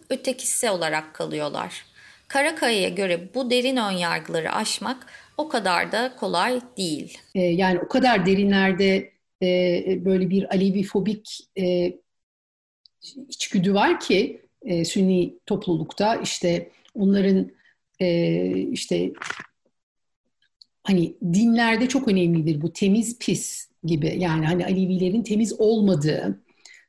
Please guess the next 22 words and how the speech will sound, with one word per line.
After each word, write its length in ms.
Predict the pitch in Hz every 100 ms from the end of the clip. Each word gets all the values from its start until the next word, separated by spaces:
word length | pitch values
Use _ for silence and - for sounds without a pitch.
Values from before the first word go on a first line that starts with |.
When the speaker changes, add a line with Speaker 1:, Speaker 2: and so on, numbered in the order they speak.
| _ -
Speaker 2:
e, 320 | 170 165 165 180 131 98 - -
işte 680 | - - - - 170 180 - - - 277 - 269 - - _ _ _
zındık 440 | 185 226 214 220 226
olduğu 380 | 170 160 170
vesaire 540 | 180 - 233 202 196 175
gibi, 500 | 156 160 165 269 - - _ 403 - _ _ _ _
kestiğinin 500 | - 196 233 208 196
yenmeyeceği 880 | 196 196 185 175 165 147 160 175 - _
gibi 420 | 170 156 254 -
biliyorsunuz, 600 | - 190 165 - 170 160 165
işte 200 | - 190
yok 220 | 185 185
mum 160 | 202 196
söndü 300 | 208 180 175
yaparlar 460 | 170 185 160 160
gibi 400 | 156 160 202 277 - - _ -
bir 60 | 277
sürü, 520 | - 180 165 240 269 - _ -
e, 120 | 175
gerçekten 640 | 156 208 240 240 - 190 175
çok, 420 | - 196 - -
o, 960 | - 180 175 170 180 175 175 180 -